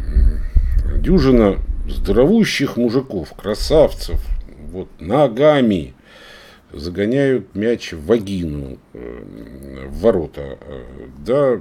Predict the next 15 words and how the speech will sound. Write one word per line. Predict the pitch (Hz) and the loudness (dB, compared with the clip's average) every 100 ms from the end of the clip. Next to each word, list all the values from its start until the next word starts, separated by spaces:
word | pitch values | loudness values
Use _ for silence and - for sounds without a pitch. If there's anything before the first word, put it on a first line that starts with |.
| 69 92 | -4 -6
они | 113 95 | -4 -4
конкурируют | 98 95 131 214 226 196 175 147 | -6 -6 -2 0 0 0 -2 -2
за | 151 | -2
эту | 151 143 | -4 -4
самую | 127 135 127 120 113 | -6 -6 -4 -4 -4
вагину, | 113 107 110 107 101 92 | -4 -6 -6 -6 -6 -6
и | 67 95 92 - - - - - - - - | -8 -10 -12 -16 -20 -20 -20 -20 -20 -20 -4
народ | 101 107 165 156 | 0 2 0 -2
кончает. | - 123 139 - - 71 71 69 - - _ - | 2 2 4 0 -4 -4 -6 -10 -14 -20 _ -2
То | 170 170 | 2 4
есть | 139 120 | 2 -2
следует | - 90 117 104 92 85 73 | -8 -6 -4 -2 -4 -6 -8
взрыв. | - - 87 107 95 - - - - - - - - - - - - | -4 -2 2 2 0 -4 -10 -10 2 2 2 -2 -6 -14 -16 -16 -14
Э, | 78 76 80 - - | -10 -2 -2 -2 -6
м, | 82 78 73 | -8 -8 -6